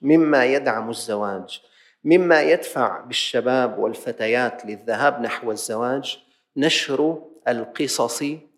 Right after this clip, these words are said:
الجميلة عن الزواج. كثير من المتزوجين يشعر بالسعادة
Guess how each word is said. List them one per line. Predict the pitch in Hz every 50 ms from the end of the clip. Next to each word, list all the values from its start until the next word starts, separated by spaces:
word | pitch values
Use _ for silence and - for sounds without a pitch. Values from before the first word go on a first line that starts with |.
| - -
الجميلة | 123 120 117 113 113 117 117 110 110 123 135 135 139 131 135 135 135 - 139 143 151 147 - _ _ -
عن | - 107 110 117
الزواج. | 123 120 - - 113 95 - - - - - - - _ _ _ _ _ _ _ _ _ _ _ _ _ _ _ _ _ _ _ - - - - - _ _ -
كثير | - 127 - - 196 202 196 170
من | 151 143 139 139 139
المتزوجين | 156 170 165 143 135 - - 123 117 135 120 117 117 117 117 - 131 120 113 110 113 117 - - _ _ _ _ _ -
يشعر | 147 139 - - 113 123 117 110
بالسعادة | 104 117 - - - 135 110 110 127 135 127 139 127 - - 139 143